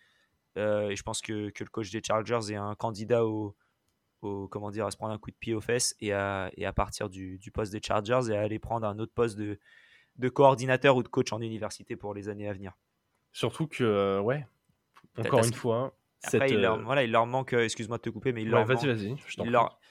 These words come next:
Speaker 1: il leur manque, euh, il leur manque encore, euh, Mike Williams, je, Keenan Allen qui est pas à cent pour cent et, euh, d'ailleurs qui a pas joué.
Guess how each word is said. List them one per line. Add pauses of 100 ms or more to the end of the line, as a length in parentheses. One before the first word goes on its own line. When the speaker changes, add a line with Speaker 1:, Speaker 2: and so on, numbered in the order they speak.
(240)
Speaker 1:
il
leur
manque,
euh,
il
leur
manque
encore,
euh,
Mike
Williams,
je,
Keenan
Allen
qui
est
pas
à
cent
pour
cent (680)
et,
euh,
d'ailleurs
qui
a (320)
pas
joué.